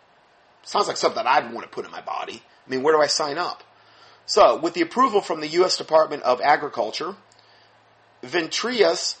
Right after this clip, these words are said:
Ventria has taken one of the most widely cultivated grain crops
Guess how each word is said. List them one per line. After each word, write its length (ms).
Ventria 540
has 460
taken 400
one 160
of 80
the 80
most 180
widely 480
cultivated 720
grain 320
crops 680